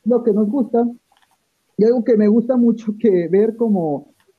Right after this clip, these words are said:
un espectáculo no tan grato, pero divertido, es el veinticuatro, cuando se están haciendo los preparativos <laughs> para la fiesta, la cena de Navidad. Este, ustedes, a ver, Benjamín, ¿tú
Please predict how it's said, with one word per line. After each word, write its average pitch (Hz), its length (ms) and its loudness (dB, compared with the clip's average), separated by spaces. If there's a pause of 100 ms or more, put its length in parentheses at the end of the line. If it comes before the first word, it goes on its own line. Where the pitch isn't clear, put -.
un 196 140 2
espectáculo 208 880 0
no 196 140 0
tan 220 400 2
grato, 220 460 0
pero 196 260 2
divertido, 190 560 -2 (480)
es 240 400 0
el 190 400 2
veinticuatro, 165 920 -2 (500)
cuando 190 340 2
se 196 120 2
están 226 240 -2
haciendo 247 260 0
los 240 100 0
preparativos 202 640 0
<laughs> - 0 -
para 185 220 0
la 160 200 -2
fiesta, 214 340 2
la 214 100 2
cena 196 220 -2
de 208 80 2
Navidad. 151 400 -4 (680)
Este, 160 220 -2
ustedes, 233 360 2
a 220 60 0
ver, 190 160 -2 (220)
Benjamín, 233 380 2
¿tú 240 260 2